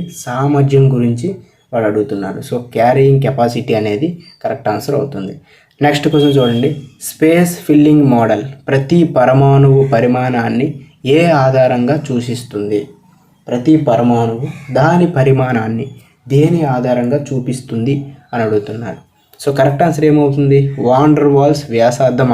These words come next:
ఆధారంగా చూపిస్తుంది అనమాట. నెక్స్ట్ క్వశ్చన్ చూడండి. రెండు వేల ఇరవై మూడు ఫిబ్రవరి పదహారున సిక్కిం రాష్ట్రంలో కొత్త గవర్నర్గా గాంగ్టక్ రాజ్భవన్లో ప్రమాణ స్వీకారం చేసిన వారు ఎవరు అని అడుగుతున్నారు.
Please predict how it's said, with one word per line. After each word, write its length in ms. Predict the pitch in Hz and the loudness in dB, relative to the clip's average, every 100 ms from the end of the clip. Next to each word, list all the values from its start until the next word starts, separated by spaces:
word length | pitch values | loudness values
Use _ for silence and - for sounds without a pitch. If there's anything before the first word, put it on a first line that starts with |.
| 113 | 0
ఆధారంగా 460 | 113 113 113 135 - - _ _ - | 0 0 0 -4 -4 -12 _ _ -4
చూపిస్తుంది 560 | 135 113 104 - 101 95 | -2 -2 -8 -10 -10 -8
అనమాట. 260 | 101 95 - - _ _ - 131 | -8 -10 -12 -18 _ _ -4 -2
నెక్స్ట్ 220 | 139 - | 0 0
క్వశ్చన్ 260 | 156 143 139 127 | 0 2 0 0
చూడండి. 320 | 117 117 151 156 - _ 139 | -2 -2 -4 -6 -18 _ 0
రెండు 180 | 147 175 | 2 4
వేల 120 | 180 165 | 4 4
ఇరవై 160 | 156 160 | 4 4
మూడు 140 | 151 139 139 | 4 2 0
ఫిబ్రవరి 420 | 123 135 139 135 117 | 0 2 4 2 2
పదహారున 440 | 117 117 110 120 170 - - | 0 0 -2 -2 -6 -10 -10
సిక్కిం 400 | - 151 185 185 170 | -4 -2 2 2 4
రాష్ట్రంలో 440 | 139 135 135 123 143 143 | 2 2 0 -2 -2 -2
కొత్త 220 | 143 143 160 | -4 0 2
గవర్నర్గా 540 | 143 131 127 120 120 143 - - _ 131 127 | 2 2 0 -2 -2 -4 -6 -18 _ -8 -2
గాంగ్టక్ 560 | 139 151 147 147 139 - _ _ - | 2 2 0 -2 -4 -12 _ _ -4
రాజ్భవన్లో 640 | 123 131 127 127 123 123 135 135 | 0 2 2 0 0 0 -2 0
ప్రమాణ 320 | 123 139 147 139 | 0 2 2 0
స్వీకారం 400 | 135 120 123 120 117 | -2 -2 -2 -2 -2
చేసిన 280 | 113 110 120 117 | -2 -4 -6 -4
వారు 200 | 107 147 151 - _ _ | -4 -6 -10 -18 _ _
ఎవరు 440 | 135 120 127 131 117 101 - _ - | -4 -2 2 0 0 -4 -12 _ -6
అని 100 | 143 | -2
అడుగుతున్నారు. 500 | - 104 107 101 95 | -2 -6 -10 -12 -14